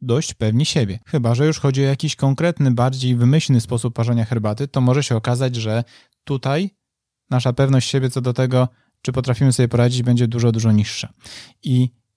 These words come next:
pierwsza istotna rzecz to to, że my zwykle czujemy się pewni siebie, tylko te sytuacje, w której tej pewności siebie nam brakuje, no najczęściej zwracają naszą uwagę. I żebyśmy mogli łatwiej nad tą pewnością siebie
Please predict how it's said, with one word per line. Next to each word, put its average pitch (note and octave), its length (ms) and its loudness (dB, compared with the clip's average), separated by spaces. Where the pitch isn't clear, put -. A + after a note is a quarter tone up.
pierwsza D#3 560 0
istotna B2+ 520 0
rzecz G#2+ 520 -4
to B2 100 -6
to, C3+ 180 -2
że C3 260 2
my C3+ 140 0
zwykle C3+ 340 -2
czujemy C3+ 360 0
się A#2 200 2
pewni A#2 260 2
siebie, B2 400 0
tylko B2 580 0
te C#3+ 140 0
sytuacje, C3 400 -2
w - 20 -6
której B2 160 0
tej B2+ 120 0
pewności B2+ 380 -2
siebie B2 180 -2
nam A#2+ 140 2
brakuje, B2 420 0
no C3 120 0
najczęściej C3 960 -2
zwracają B2 520 0
naszą A#2 300 0
uwagę. G#2 380 -4
I B2+ 220 2
żebyśmy C#3+ 540 0
mogli C#3+ 360 0
łatwiej D3+ 440 0
nad C3 140 0
tą B2+ 140 2
pewnością B2+ 440 2
siebie B2+ 440 2